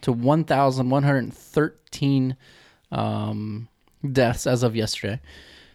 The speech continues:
There are over forty-four thousand confirmed cases worldwide. Um, I mean, the, there ha-, the,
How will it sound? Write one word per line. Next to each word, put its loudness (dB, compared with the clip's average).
There 2
are 4
over 4
forty-four 2
thousand 2
confirmed 0
cases 0
worldwide. 2
Um, 2
I 2
mean, 6
the, 4
there 4
ha-, 4
the, 2